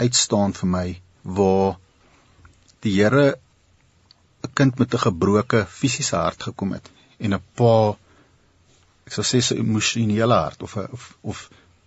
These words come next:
'n pa se hart kom genees, wat nie fisies noodwendig gebroke is nie. So 'n fisiese gebroke hart kom genees, 'n pa se hart.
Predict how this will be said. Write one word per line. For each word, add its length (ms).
'n 120
pa 140
se 140
hart 300
kom 180
genees, 640
wat 180
nie 120
fisies 420
noodwendig 520
gebroke 500
is 120
nie. 160
So 160
'n 60
fisiese 380
gebroke 440
hart 200
kom 160
genees, 340
'n 120
pa 260
se 140
hart. 320